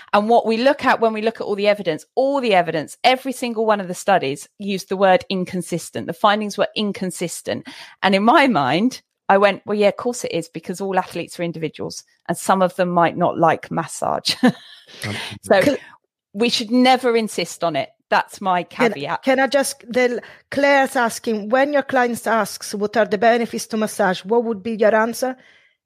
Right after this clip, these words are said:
Speaker 4: It makes you feel better.
Speaker 2: Yeah.
Speaker 4: And that
Speaker 2: And, and
Speaker 4: is, and that is okay.
Speaker 2: Yeah, and I wanted, and Olivia, I do apologise, your, your, uh, question has been at the top of our, uh, Q and A and most voted all the way through, but I thought it was a brilliant one to finish on, which is,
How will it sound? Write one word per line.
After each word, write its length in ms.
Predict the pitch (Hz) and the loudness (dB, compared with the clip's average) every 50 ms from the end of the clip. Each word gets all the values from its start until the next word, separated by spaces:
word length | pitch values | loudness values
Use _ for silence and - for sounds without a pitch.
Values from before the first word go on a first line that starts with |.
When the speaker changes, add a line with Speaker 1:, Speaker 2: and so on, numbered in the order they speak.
| _ _ | _ _
Speaker 4:
It 80 | - 180 | -6 -6
makes 220 | 180 180 - - | -6 -6 -6 -8
you 60 | - | -10
feel 180 | 196 - 214 196 | -6 -4 -6 -4
better. 420 | 170 180 139 - _ - - - - _ _ _ _ _ _ _ _ _ | -2 -4 -4 -4 _ -14 -14 -14 -14 _ _ _ _ _ _ _ _ _
Speaker 2:
Yeah. 140 | - 92 90 - _ _ _ _ _ _ | -14 -14 -14 -14 _ _ _ _ _ _
Speaker 4:
And 220 | - 196 190 190 180 | 0 0 0 2 2
that 300 | 208 196 208 233 240 - - | 2 4 4 4 2 0 2
Speaker 2:
And, 120 | 226 214 196 | 0 2 2
and 100 | 165 170 | 2 -2
Speaker 4:
is, 400 | - - - - - - - - - | -2 -8 -16 -18 -18 -18 -18 -8 -6
and 180 | 214 190 196 | -4 -2 -2
that 160 | 180 175 180 | -2 -2 -2
is 140 | 214 233 - 262 | -4 -6 -6 -12
okay. 440 | - - - 190 165 143 139 175 - _ _ _ _ _ _ _ _ | -8 -4 -4 -4 -4 -4 -8 -10 -14 _ _ _ _ _ _ _ _
Speaker 2:
Yeah, 180 | 104 104 104 123 | -8 -4 -2 0
and 80 | 139 | 2
I 80 | 151 160 | 2 2
wanted, 380 | 156 170 190 190 - - 165 156 | 2 2 2 2 2 2 2 4
and 120 | 147 147 | 4 4
Olivia, 380 | 151 151 165 165 139 147 143 139 | 4 4 4 4 2 2 2 2
I 60 | 139 | 2
do 140 | 135 156 151 | 2 2 0
apologise, 520 | 135 - 147 139 131 - 135 123 120 107 | 2 2 0 0 2 2 0 0 0 0
your, 260 | 139 147 143 135 135 139 | 0 2 2 2 0 0
your, 440 | 143 143 139 139 143 139 139 139 139 | 0 2 2 4 4 4 4 2 2
uh, 140 | 139 131 131 | 2 0 -2
question 340 | - - 160 147 - - 143 | -2 -2 -2 -2 0 0 0
has 100 | 131 117 | 0 2
been 180 | - 139 131 | 0 0 0
at 60 | 135 - | 0 -2
the 80 | 123 | -4
top 180 | - - 151 127 | -4 -4 -2 0
of 80 | 139 | 0
our, 360 | 135 139 131 131 123 123 127 127 | 0 0 0 0 0 0 0 0
uh, 240 | 123 123 123 120 120 | 0 0 0 -2 -4
Q 220 | 123 - 156 143 135 | -4 -2 0 2 2
and 100 | 131 127 | 2 2
A 40 | |
and 280 | 127 123 120 117 120 127 | 2 2 2 2 2 2
most 260 | 135 135 135 127 - - | 4 2 2 0 0 -2
voted 280 | 135 127 123 117 117 127 | 0 0 0 -2 -2 -2
all 80 | 131 | -2
the 60 | 127 | 0
way 160 | 127 127 123 117 | 0 0 -2 -2
through, 220 | - - 127 120 | 0 -2 -2 0
but 160 | 110 127 127 | 0 0 0
I 100 | 135 139 | 0 0
thought 200 | 123 - 160 147 | 0 2 0 2
it 20 | 143 | 2
was 100 | 127 117 | 0 -4
a 60 | 113 | -2
brilliant 340 | - 151 156 151 147 143 139 | 0 2 4 4 4 2 2
one 140 | 123 120 | 0 0
to 80 | - 113 | -2 -4
finish 340 | - - 127 127 120 - - | -4 -2 0 0 0 -2 -4
on, 180 | 113 107 107 | -4 -4 -4
which 160 | 113 120 120 - | -4 -4 -4 -4
is, 140 | 135 - | -4 -4